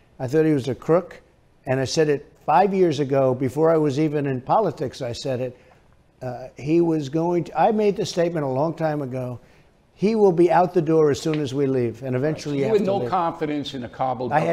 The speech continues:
Speaker 2: government?
Speaker 1: no
Speaker 2: No.
Speaker 1: confidence in him, and I had no confidence in the, the government, and I had no confidence in the army, who we were paying. We were paying their military people among the highest salaries in the world.
Speaker 2: Right.
Speaker 1: That's why they did it.
Speaker 2: Right.
Speaker 1: They didn't do it because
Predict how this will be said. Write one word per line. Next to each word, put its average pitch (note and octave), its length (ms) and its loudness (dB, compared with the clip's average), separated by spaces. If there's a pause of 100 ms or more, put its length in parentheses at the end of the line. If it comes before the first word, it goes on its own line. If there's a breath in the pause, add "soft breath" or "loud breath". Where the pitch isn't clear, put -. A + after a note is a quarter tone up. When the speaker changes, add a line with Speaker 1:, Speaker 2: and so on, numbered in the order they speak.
Speaker 2:
government? D#3 100 -6
Speaker 1:
no F3+ 80 0
Speaker 2:
No. F#3+ 60 2
Speaker 1:
confidence E3 560 -2
in D3 120 -2
him, F#3 380 -4
and D3 120 -4
I C#3 80 -2
had C3+ 140 -4
no D3+ 140 -2
confidence D3+ 600 -6
in C#3+ 120 -6
the, B2+ 140 -6 (140)
the B2 80 -4
government, E3 500 -2 (520 soft breath)
and C#3 140 -4
I C3 60 0
had B2+ 100 0
no D3 140 0
confidence C#3+ 640 -6
in C3+ 160 -4
the C3 240 -4
army, D#3+ 360 0
who D3+ 300 0
we E3+ 220 0
were F3+ 180 2
paying. D3+ 540 -4 (280 soft breath)
We F3+ 120 2
were A3+ 120 0
paying G#3 380 -2
their D#3 160 0
military D#3 480 -2
people F3 400 -6
among D#3+ 260 -2
the C#3+ 80 0
highest D#3+ 460 -2
salaries D#3 480 -2
in C#3 80 -8
the C3 100 -4
world. C3+ 380 -2
Speaker 2:
Right. C3+ 260 -2
Speaker 1:
That's E3+ 240 -2
why F3 200 2
they E3+ 160 0
did F3+ 200 -4
it. A#2+ 160 -10 (140)
Speaker 2:
Right. A#2 240 -4 (160)
Speaker 1:
They G#3 100 2
didn't A3 220 0
do E3 100 4
it D3+ 100 2
because D3 520 -2